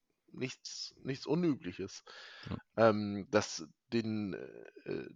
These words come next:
Speaker 1: Drops werden auch andere, ähm, oder die, die, äh,
Speaker 2: Da
Speaker 1: ja,
Speaker 2: müssen
Speaker 1: das,
Speaker 2: auch
Speaker 1: das
Speaker 2: andere Sch-, andere,
Speaker 1: die
Speaker 2: äh,
Speaker 1: Kröte,
Speaker 2: Vereine
Speaker 1: so,
Speaker 2: müssen,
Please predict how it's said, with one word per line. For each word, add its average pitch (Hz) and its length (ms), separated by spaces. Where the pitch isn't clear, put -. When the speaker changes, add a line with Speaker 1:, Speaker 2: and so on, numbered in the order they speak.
Speaker 1:
Drops - 360
werden 120 220
auch 110 100
andere, 110 920
ähm, 104 640
oder 98 220
die, 101 180
die, 101 460
äh, 95 360
Speaker 2:
Da 110 100
Speaker 1:
ja, 104 80
Speaker 2:
müssen 98 140
Speaker 1:
das, 110 60
Speaker 2:
auch 120 100
Speaker 1:
das - 220
Speaker 2:
andere 107 200
Sch-, - 240
andere, 110 480
Speaker 1:
die 101 80
Speaker 2:
äh, 104 60
Speaker 1:
Kröte, 156 340
Speaker 2:
Vereine 123 240
Speaker 1:
so, 113 200
Speaker 2:
müssen, 110 100